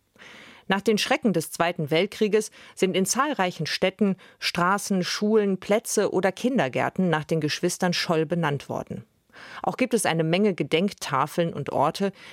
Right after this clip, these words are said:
die an das mutige Geschwisterpaar erinnern.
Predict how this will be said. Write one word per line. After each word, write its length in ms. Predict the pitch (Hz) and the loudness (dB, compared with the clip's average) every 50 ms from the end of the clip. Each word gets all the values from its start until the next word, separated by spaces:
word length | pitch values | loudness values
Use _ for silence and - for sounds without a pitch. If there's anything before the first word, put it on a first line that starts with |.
| - _ | -6 _
die 120 | - 175 - | 0 2 2
an 100 | 175 175 | 2 2
das 180 | 175 165 - | 0 0 0
mutige 440 | 185 175 208 220 - 226 185 180 170 | 0 2 2 2 0 0 0 0 -2
Geschwisterpaar 760 | 151 165 - - - 156 151 - - 160 156 - 151 156 135 | -2 -2 -4 -2 -2 -4 -4 0 -2 -2 -2 0 -2 -2 0
erinnern. 480 | - 160 - - 151 135 123 104 110 | 0 -2 -2 -2 -2 -4 -4 -6 -8